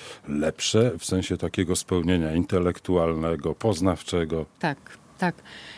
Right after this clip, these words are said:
Speaker 2: I, mm, mnie się wydaje, ja jako gerontolog, e, bo dużo też na ten temat myślałam, dlatego że dyskusje przeróżne, n-, na różnych poziomach odbywają się na ten temat.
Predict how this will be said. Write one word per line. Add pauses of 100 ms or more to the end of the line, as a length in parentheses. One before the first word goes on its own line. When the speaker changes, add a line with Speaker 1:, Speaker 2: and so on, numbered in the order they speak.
(260)
Speaker 2:
I,
mm, (800)
mnie
się
wydaje,
ja
jako
gerontolog, (600)
e,
bo
dużo
też
na
ten
temat
myślałam,
dlatego
że (220)
dyskusje
przeróżne,
n-, (380)
na
różnych
poziomach
odbywają
się
na
ten
temat.